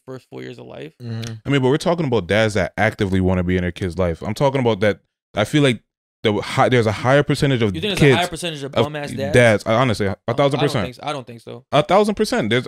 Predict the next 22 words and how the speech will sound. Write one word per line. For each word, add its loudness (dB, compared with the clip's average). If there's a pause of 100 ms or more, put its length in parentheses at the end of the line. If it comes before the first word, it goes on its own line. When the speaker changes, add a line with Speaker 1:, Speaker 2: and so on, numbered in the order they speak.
(120)
Speaker 3:
bro, 4
I, 0 (260)
I'm -4
telling 2
you, 4
nine 2
times 0
out 4
of 0
ten, -2
like, 2
most 2
of 0
my 2
friends -2
that 0
I've 2
encountered -2
in -2
the -4
urban 0
community 0